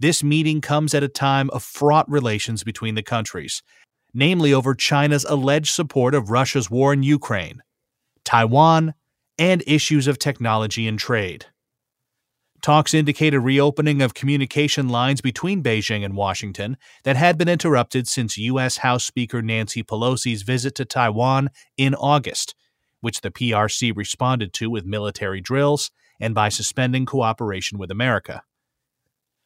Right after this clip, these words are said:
Opening the meeting, Biden stated that both countries must manage their differences to prevent competition from becoming anything ever near conflict, and to cooperate on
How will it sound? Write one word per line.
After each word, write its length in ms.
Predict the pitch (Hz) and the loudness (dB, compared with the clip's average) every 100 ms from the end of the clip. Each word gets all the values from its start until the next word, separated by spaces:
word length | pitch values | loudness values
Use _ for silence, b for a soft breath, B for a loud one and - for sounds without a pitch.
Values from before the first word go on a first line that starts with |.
| _ | _
Opening 360 | - 175 175 165 | 0 2 2 2
the 80 | 160 | 2
meeting, 280 | 160 175 | 2 2
Biden 300 | 160 143 147 | 2 4 4
stated 380 | 135 - 143 151 | 0 2 2 2
that 160 | 123 104 | -2 0
both 240 | 131 139 | 0 0
countries 440 | - 139 - 147 131 | -2 -2 0 -2 0
must 200 | 123 117 | -4 -2
manage 400 | 127 147 156 117 | 0 0 -2 -2
their 160 | 120 | -4
differences 800 | 98 165 156 113 - 92 92 - b b b b | 0 -2 0 -2 -4 -8 -8 -10 b b b b
to 120 | - | 2
prevent 420 | 156 143 123 156 - | 4 4 2 2 0
competition 680 | 143 139 117 - 170 175 | -2 0 -2 -2 -2 0
from 160 | 160 147 | -2 -2
becoming 480 | 120 110 135 131 131 | -2 -2 -2 -2 -2
anything 520 | 147 160 165 170 165 - | -2 -2 0 -2 -4 0
ever 280 | 123 131 151 | 0 2 0
near 280 | 117 104 110 | 0 -2 -4
conflict, 720 | - 165 151 101 - - - _ _ _ _ - | 0 2 2 -4 -10 -12 -18 _ _ _ _ 0
and 180 | 156 165 | 2 2
to 80 | |
cooperate 640 | 170 185 143 120 127 117 131 | -2 4 4 4 2 2 2
on 140 | 123 | 0